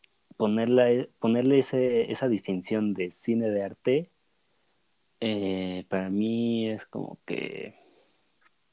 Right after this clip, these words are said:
como que debería de cambiarse, ¿no? Tal vez por, por otra palabra que no sea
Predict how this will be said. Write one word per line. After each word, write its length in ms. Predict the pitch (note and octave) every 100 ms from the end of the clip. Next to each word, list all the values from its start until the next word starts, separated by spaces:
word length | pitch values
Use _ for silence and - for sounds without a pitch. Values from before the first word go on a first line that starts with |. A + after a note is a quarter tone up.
| _ _ _ _ _ -
como 200 | D3+ D3+
que 120 | F3
debería 460 | E3+ E3+ F3+ G#3 A3
de 120 | G#3+
cambiarse, 840 | D3+ G#2+ A#2 A#2+ B2 B2+ - - _ _ _ -
¿no? 320 | A#2+ F#3+ - _ _ _ _ _ -
Tal 140 | B2+
vez 160 | C#3+ D3 _
por, 420 | G2+ F#2+ F2+ F#2+ - _ _ _ _
por 140 | G#2
otra 260 | G#2 - -
palabra 440 | G2 F#2 F#2+ F2 -
que 120 | F#2+
no 160 | F#2+ F#2+
sea 720 | - F#2+ F2 E2+ E2+ F2+